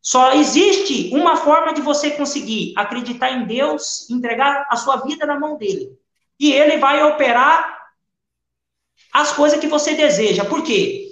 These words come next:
Eu sempre eu digo pras pessoas: a minha vida como atleta e como pessoa, ela tá traçada. Desde quando eu nasci,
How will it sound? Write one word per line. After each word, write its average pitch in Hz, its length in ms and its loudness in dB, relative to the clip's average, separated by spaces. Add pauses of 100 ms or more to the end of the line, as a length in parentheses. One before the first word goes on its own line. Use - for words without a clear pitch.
(200)
Eu 294 240 2
sempre 339 340 0
eu 302 60 0
digo 302 220 -2
pras 285 160 0
pessoas: - 460 -2
a 233 120 0
minha 285 180 2
vida 294 500 0
como 254 240 0
atleta 254 640 -2 (380)
e 247 100 -2
como 330 300 2
pessoa, 277 340 2
ela 269 140 2
tá 285 200 0
traçada. 277 560 0
Desde 330 240 -2
quando 269 180 -2
eu 233 100 0
nasci, 220 680 -4